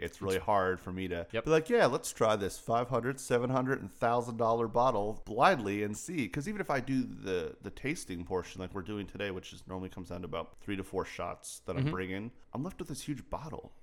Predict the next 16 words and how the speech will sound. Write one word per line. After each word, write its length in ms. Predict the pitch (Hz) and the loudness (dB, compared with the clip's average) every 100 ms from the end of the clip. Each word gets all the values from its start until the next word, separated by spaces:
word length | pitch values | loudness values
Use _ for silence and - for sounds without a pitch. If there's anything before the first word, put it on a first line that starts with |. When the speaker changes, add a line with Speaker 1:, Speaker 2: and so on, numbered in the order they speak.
| - - | -20 -6
Speaker 1:
And, 180 | 110 113 | -4 0
like, 200 | 113 107 92 | 0 -2 -4
last 360 | - 107 135 - | -2 -2 -2 -4
week, 180 | 135 131 | -6 -4
for 160 | 113 | -4
example, 600 | 95 92 95 95 95 98 - | -4 -2 -4 0 0 0 -4
and 120 | 101 | -4
I'm 80 | 101 | 0
not 160 | 104 110 | 0 -2
dismissing 440 | 113 - 101 101 | -8 -10 -8 -6
this, 200 | 92 90 | -6 -6
it 40 | 92 | -6
might 200 | 92 101 | -6 -4
be 200 | 98 92 | -4 -4
a 180 | 92 92 | -4 -4
tasty 840 | - 98 95 - 92 92 90 87 | -4 -8 -8 -10 -10 -8 -8 -10